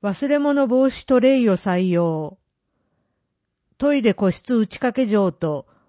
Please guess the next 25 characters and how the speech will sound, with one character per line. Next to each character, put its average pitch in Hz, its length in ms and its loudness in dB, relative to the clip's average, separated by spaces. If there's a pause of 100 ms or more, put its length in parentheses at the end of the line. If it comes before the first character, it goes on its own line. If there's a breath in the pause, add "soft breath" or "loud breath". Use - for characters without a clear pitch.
(100)
小 208 140 -2
物 262 300 4
置 - 160 -2
き - 20 -20
ト 240 160 2
レ 254 180 4
イ 226 80 2
を 185 80 4
一 175 100 0
体 196 300 -2
化 185 160 -2
し、 165 380 -8 (320)
置 180 260 -2
き - 0 -
忘 269 240 2
れ 196 140 4
防 196 180 4
止 - 180 -4
に 220 140 4
つ - 140 -8
な 196 160 0
が 185 100 2
り 175 120 0
ま 165 180 0
す。 - 320 -20